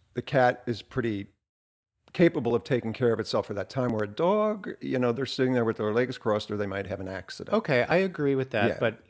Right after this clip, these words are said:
Speaker 2: later, we're going to be talking about all the ridiculous things that gay men over fifty do with their pets, and I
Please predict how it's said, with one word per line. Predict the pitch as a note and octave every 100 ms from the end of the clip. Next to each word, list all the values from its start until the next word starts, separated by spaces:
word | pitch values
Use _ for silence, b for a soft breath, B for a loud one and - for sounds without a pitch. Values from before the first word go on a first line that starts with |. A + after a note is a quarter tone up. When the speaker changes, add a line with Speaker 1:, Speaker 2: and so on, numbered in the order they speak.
| -
Speaker 2:
later, | D3+ E3+ F#3+ D#3 B2+
we're | A#2 A#2
going | A#2+ A2+
to |
be | A2+
talking | - G#2 G2 G#2+
about | G2 F#2+
all | F#2
the | G2+ G2
ridiculous | G#2 F#2+ - C3 - G2+ F#2+ F#2+
things | - G#2 E2+ F#2 -
that | A2 G2 - - _
gay | A#2 G#2 G2+
men | G#2 G2
over | G2 G#2+
fifty | - G#2+ -
do | F#2+ F#2+
with | F#2+
their | G2+
pets, | F#2+ - F2+ F#2 - -
and | - G#2 G2 F#2 - _ _ -
I | G#2+ G2+ F#2+ F#2+ F2+